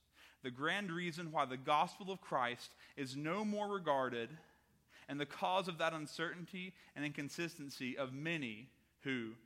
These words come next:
though they profess themselves teachers, understand not what they say, nor whereof they affirm."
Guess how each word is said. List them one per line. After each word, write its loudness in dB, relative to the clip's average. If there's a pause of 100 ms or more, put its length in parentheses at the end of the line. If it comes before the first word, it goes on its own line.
(360)
though 0
they 2
profess 0
themselves 0
teachers, -4 (320)
understand -2 (220)
not 4
what 4
they 4
say, 2 (300)
nor 0 (240)
whereof 4 (480)
they 2 (240)
affirm." -6